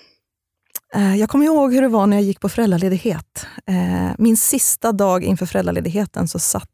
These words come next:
jag på toaletten och grät och tänkte, hur ska jag kunna klara mig utan det här företaget i nio månader som det var då? Och på Tele två, ja, jag brukar alltid säga när människor,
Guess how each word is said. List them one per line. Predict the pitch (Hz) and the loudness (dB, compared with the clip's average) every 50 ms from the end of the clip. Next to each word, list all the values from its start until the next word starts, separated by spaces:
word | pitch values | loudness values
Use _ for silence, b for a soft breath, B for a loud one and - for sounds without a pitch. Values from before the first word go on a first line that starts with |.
| - | -12
jag | - 185 - | -10 -10 -8
på | - 170 | -10 -12
toaletten | - - 185 180 - 175 170 - _ _ - - - | -8 -6 -6 -6 -4 -6 -8 -8 _ _ -8 -8 -6
och | - - 165 156 | -4 -4 -4 -4
grät | - 175 190 - - 160 - - - | -4 -4 -4 -4 -8 -10 -14 -18 -16
och | - - | -16 -12
tänkte, | - - 185 165 - - 180 156 - - - | -8 -4 -4 -4 -4 -6 -8 -8 -8 -8 -4
hur | - 240 220 196 156 120 - - 147 | 0 0 0 0 0 -2 -4 -4 -4
ska | - - - - 90 | -4 -6 -4 -4 -2
jag | - 82 160 165 170 180 - _ - | -2 -2 -4 -4 -8 -10 -16 _ -12
kunna | - 165 - 165 | -6 -6 -4 -4
klara | 160 - - 196 185 160 160 175 | -6 -6 -4 -2 -2 0 0 -2
mig | 180 185 180 | -2 -2 -2
utan | 160 - - 180 | -4 -4 -6 -6
det | - | -6
här | 170 - - - - - 240 262 | -6 -6 -6 -6 -8 -10 -14 -14
företaget | - - 180 175 175 170 - 202 202 196 190 190 - - - - _ | -8 -6 -4 -4 -4 -4 -4 -4 -4 -4 -6 -8 -10 -12 -16 -10 _
i | - 202 | 0 2
nio | 190 196 202 175 165 170 175 | 4 4 4 4 4 4 4
månader | 165 156 156 160 - - - | 4 2 2 0 0 -2 -4
som | - - - | -4 -6 -6
det | - - | -6 -6
var | - - | -6 -8
då? | - - - - B B B B B B B B B B B B B B B - | -8 -10 -12 -16 B B B B B B B B B B B B B B B -4
Och | - 185 185 180 170 - - _ _ _ _ _ | 0 2 2 2 2 0 -4 _ _ _ _ _
på | - 190 | -10 -8
Tele | - - 214 196 202 | -4 -2 -2 -2 -2
två, | - - - - 240 247 240 233 226 226 214 - - _ _ _ _ _ _ _ _ _ _ _ _ _ | -4 -6 -6 -2 0 2 2 2 2 2 0 -2 -4 _ _ _ _ _ _ _ _ _ _ _ _ _
ja, | - 208 214 208 185 190 214 - - | -2 0 2 2 2 2 0 0 0
jag | - 196 | -2 -2
brukar | 202 226 220 - 208 | 0 0 0 0 0
alltid | 208 180 - 214 | 0 0 -2 -2
säga | - - 185 185 | -2 0 0 0
när | 185 185 | 2 2
människor, | 185 180 185 185 - - 180 185 | 2 0 0 0 0 0 -2 -2